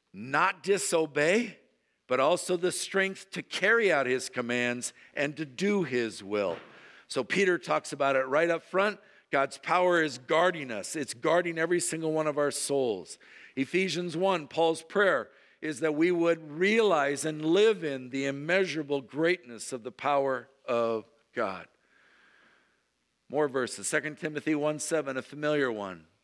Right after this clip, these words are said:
God doesn't want us living in fear. He wants us living in power and love and self-control. Second Corinthians twelve nine, where Paul's struggling with his weakness.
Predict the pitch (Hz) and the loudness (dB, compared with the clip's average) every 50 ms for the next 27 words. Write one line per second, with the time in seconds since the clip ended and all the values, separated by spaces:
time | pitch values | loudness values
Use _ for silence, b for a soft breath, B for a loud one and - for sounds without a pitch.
0 | _ _ - 127 143 143 165 156 139 165 160 156 165 165 156 - - 151 160 165 | _ _ -2 -2 -2 0 -2 -4 -4 -2 -2 0 0 0 -2 -2 -2 0 0 0
1 | 160 165 160 156 156 147 117 - - 151 151 131 120 123 135 135 143 143 - 139 | 0 -2 -4 -4 -6 -8 -10 -4 0 0 2 2 2 0 0 -2 -2 -4 -6 -6
2 | 135 - 143 151 147 143 147 139 131 131 123 - - 147 139 139 143 143 139 135 | -8 -4 -4 -4 -4 -4 -4 -4 -4 -6 -6 -4 0 2 2 4 4 2 2 0
3 | 131 127 127 131 123 127 120 123 117 110 - - 123 117 110 - - - 113 107 | 0 -2 -2 -2 -2 -2 -2 -6 -8 -6 -4 -2 -2 -2 -4 -6 -14 -16 -16 -16
4 | - - 117 110 107 104 98 90 - B B B B B B B B B - 151 | -14 -6 -4 -4 -2 -2 -4 -8 -12 B B B B B B B B B -6 -4
5 | 143 - 147 143 - 147 151 143 - 143 147 147 139 - - - 156 156 151 151 | -4 -4 -6 -10 -6 -6 -6 -4 -4 -6 -6 -6 -6 -8 -8 -2 2 2 2 2
6 | 135 135 151 151 151 143 135 127 123 127 123 123 - 143 139 139 131 - - - | 0 -2 -2 0 0 0 0 0 -2 -2 -2 -2 0 0 0 0 0 -6 -10 -4
7 | 151 147 147 143 147 143 139 139 139 123 - 139 135 107 120 123 147 156 147 151 | -2 -2 -2 -2 -4 -6 -4 -4 -4 -4 -2 -4 -4 -4 -4 -2 -2 -2 -2 -4
8 | _ 117 95 90 - - - | _ -16 -16 -12 -12 -12 -14